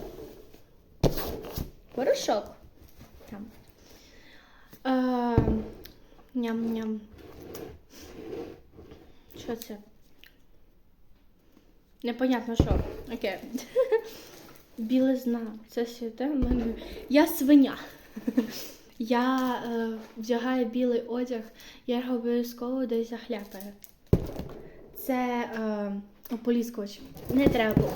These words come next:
No comments просто. А це коментувати можна.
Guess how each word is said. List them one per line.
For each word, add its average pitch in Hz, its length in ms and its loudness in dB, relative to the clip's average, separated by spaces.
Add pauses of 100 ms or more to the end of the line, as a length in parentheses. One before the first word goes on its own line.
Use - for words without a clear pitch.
(280)
No 262 300 6
comments 196 400 0
просто. 196 340 -2 (440)
А 359 100 10
це 508 140 12
коментувати 453 580 10
можна. 269 420 6